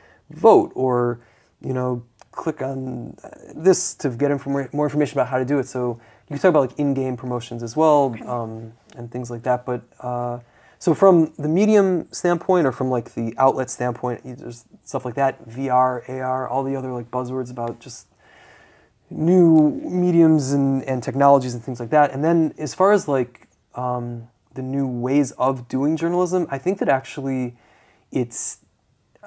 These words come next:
Speaker 1: there's been, like, a, I don't know, like a, a sort of, like, a settling to an extent, or, like, an intermediate settling. Like, before, like, in, like, say, five, ten years ago, it was, like, all about, like,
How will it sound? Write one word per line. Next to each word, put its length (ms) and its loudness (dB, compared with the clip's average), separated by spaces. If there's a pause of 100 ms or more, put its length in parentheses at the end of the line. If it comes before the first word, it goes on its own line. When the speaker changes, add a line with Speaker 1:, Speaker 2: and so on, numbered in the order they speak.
(120)
Speaker 1:
there's 240 0
been, 280 4
like, 180 2
a, 140 -2 (1700)
I 40 -10
don't 140 0
know, 160 -6 (200)
like 160 -18
a, 100 -20 (420)
a 120 -8 (180)
sort 240 2
of, 80 2
like, 100 0
a 40 -8
settling 640 0 (220)
to 120 -8
an 60 -2
extent, 300 -2
or, 40 -6
like, 200 -6
an 540 -14
intermediate 680 -2
settling. 400 -4
Like, 160 -8
before, 380 4
like, 200 2
in, 140 -8
like, 240 -10 (240)
say, 140 0
five, 360 4
ten 220 -8
years 180 -6
ago, 200 -2
it 280 -16
was, 100 -4
like, 180 -4
all 120 6
about, 220 2
like, 160 -8